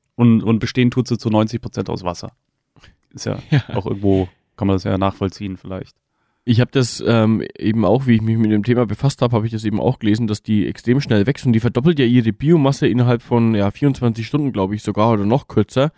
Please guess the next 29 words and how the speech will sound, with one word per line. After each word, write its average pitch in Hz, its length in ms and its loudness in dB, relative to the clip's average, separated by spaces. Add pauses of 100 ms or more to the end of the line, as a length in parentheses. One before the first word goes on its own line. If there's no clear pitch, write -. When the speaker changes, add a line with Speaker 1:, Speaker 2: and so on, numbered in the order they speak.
(160)
Speaker 1:
Genau. 117 240 2
Speaker 2:
Von 120 100 6
dem, 113 140 0
da 110 100 -2
gibt's 123 160 -4
ja 110 60 2
auch 110 80 0
verschiedene 120 480 0
Arten 113 280 -2
irgendwie 98 300 -4
dazu. 101 400 -4 (320)
Speaker 1:
Ja. 117 140 -2 (180)
Speaker 2:
Find 113 220 0
ich - 260 -2
ziemlich 135 260 2
abgefahren - 440 -2
eigentlich, 98 580 -2
ähm, 95 600 0 (360)
wenn 101 100 -4
man 104 80 0
sich 107 100 -2
das - 140 -4
mal 117 100 2
so 107 120 0
vorstellt. 123 560 2 (1040)
Ist - 120 -16
schon, 131 360 2
ist 120 100 -2
schon, 135 500 0